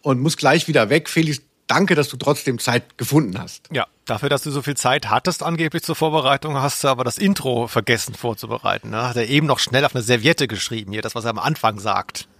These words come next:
Speaker 2: <laughs> Aber gut überspielt.
Speaker 1: Ja, äh, auf eine alte Zwiebelhaut, wie ich hier auch, äh, lebe und arbeite. Man hat ja gar nicht mehr so Zettel wie früher. Ach, Felix. Aber,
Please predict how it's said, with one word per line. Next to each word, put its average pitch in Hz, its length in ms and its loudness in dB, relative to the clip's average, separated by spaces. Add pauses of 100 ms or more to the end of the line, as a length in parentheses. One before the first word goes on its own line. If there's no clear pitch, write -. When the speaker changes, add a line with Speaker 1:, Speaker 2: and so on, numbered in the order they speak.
Speaker 2:
<laughs> 151 100 -8 (460)
Aber 104 240 -2
gut 175 240 -2
überspielt. 165 720 0 (360)
Speaker 1:
Ja, - 160 2 (160)
äh, 147 140 0
auf 139 240 2
eine 139 280 2
alte 151 260 2
Zwiebelhaut, 120 960 0 (280)
wie 147 140 -2
ich 160 160 -2
hier 131 320 2
auch, 123 160 2
äh, 123 160 2
lebe 143 320 2
und 131 320 -2
arbeite. 120 600 0
Man 117 180 2
hat 143 140 0
ja 240 100 6
gar 113 220 4
nicht 110 180 -4
mehr 117 140 -2
so 117 100 -8
Zettel 120 460 -2 (920)
wie 143 120 0
früher. 123 440 0 (220)
Ach, 135 380 2
Felix. 127 800 -2 (140)
Aber, 123 440 4